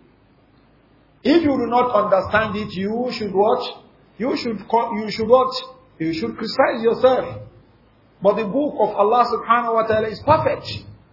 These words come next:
وَتَمَّتْ كَلْمَةُ رَبِّكَ صِدْقًا وَعَدْلًا. Yes. So you should understand this.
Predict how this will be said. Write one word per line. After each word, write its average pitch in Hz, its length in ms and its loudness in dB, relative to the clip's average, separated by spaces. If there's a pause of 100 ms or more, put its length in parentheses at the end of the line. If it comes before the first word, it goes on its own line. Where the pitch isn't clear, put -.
(380)
وَتَمَّتْ 233 560 0
كَلْمَةُ 233 360 4
رَبِّكَ 214 420 -2
صِدْقًا 254 840 0
وَعَدْلًا. 165 460 -2 (1900)
Yes. - 180 -16 (1120)
So 254 220 6
you 233 120 0
should 180 200 -6
understand 180 600 0
this. 170 280 -10